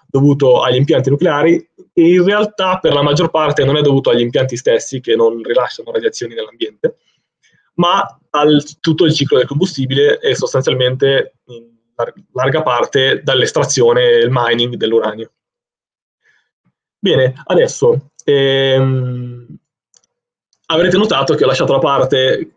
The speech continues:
mm, la colonna cibo, in quanto, mm, beh, l-, vale lo stesso discorso che ho fatto per il terreno, ovvero dato che, ehm,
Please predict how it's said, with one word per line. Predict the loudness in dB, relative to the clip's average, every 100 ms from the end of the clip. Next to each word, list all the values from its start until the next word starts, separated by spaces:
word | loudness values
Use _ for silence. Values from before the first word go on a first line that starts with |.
| -6
mm, | -6 -6 -14 -20 _
la | -4 0
colonna | 2 2 -2
cibo, | -2 0 0 -2 _ -20 -20 -20 -10
in | -4
quanto, | 0 0 0 2 4 4 4 0 -4 _ _ _ _ _ _ _ _ _ _ _ _ _ _
mm, | -20 -20 -20 _ _ _
beh, | 0 2 0
l-, | -2 -6 -4
vale | 0 2
lo | 2
stesso | 0 -2
discorso | 0 0 0
che | -2
ho | -2
fatto | 0 0
per | -2
il | 0
terreno, | 2 4 4
ovvero | 4 4 4 2 -4 -20 -8
dato | -4 -2 0
che, | 2 4 4 4 0 _ _ _ _ _ _ _ _ _ _ _ _ _ _ _ _ _ -10
ehm, | 0 2 2 2 -2 -6 -10 -12 -14 -16 -20